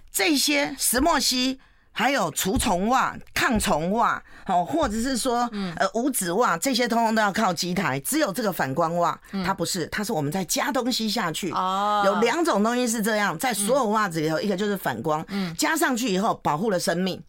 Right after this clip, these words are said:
Speaker 2: 对啦，
Speaker 1: 对。
Speaker 2: 对。
Speaker 1: 就是你没有买保险，你最少也要有一双
Speaker 2: 嗯。
Speaker 1: 这样子的一个反光袜。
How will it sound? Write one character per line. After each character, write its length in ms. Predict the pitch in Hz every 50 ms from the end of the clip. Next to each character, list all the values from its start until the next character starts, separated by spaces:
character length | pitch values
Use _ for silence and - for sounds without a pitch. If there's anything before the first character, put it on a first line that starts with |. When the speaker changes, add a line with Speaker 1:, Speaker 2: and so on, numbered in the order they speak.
| - - - - -
Speaker 2:
对 160 | - 247 240 208
啦， 140 | 185 - -
Speaker 1:
对。 100 | - 196
Speaker 2:
对。 180 | 185 160 127 - - - - - - - - - -
Speaker 1:
就 120 | - 240 233
是 200 | - 214 214 - - _ _ - - - - _ -
你 160 | 180 170 165 170 -
没 120 | 196 214 254
有 80 | 277
买 160 | 269 233 170
保 180 | - 180 190 208
险， 240 | 190 214 190 147 143
你 100 | 160 175
最 160 | - 240 214
少 200 | 185 196 156 151
也 60 | 151
要 160 | 160 165 185
有 120 | 170 143 -
一 80 | 170
双 320 | 170 - 165 156 160 170 - - - -
Speaker 2:
嗯。 280 | 202 208 196 180 151 - _ _ - -
Speaker 1:
这 120 | - 208
样 180 | 196 190 175 156
子 100 | - 135
的 120 | 143 135
一 80 | 135 139
个 120 | 147 127
反 200 | 117 - 127 135
光 180 | 139 156 147 143
袜。 240 | 151 151 139 -